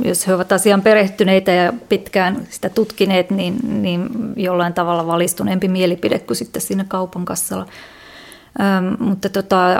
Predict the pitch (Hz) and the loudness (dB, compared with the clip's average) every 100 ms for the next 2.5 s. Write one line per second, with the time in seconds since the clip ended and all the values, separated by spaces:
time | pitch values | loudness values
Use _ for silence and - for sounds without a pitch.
0 | 139 - - 202 208 208 196 190 180 190 | 2 2 0 2 2 4 2 2 0 -2
1 | - - - - 190 190 185 180 190 185 | -12 -14 -6 -6 0 0 2 0 0 0
2 | 175 175 180 185 185 | -2 -2 -2 -2 -2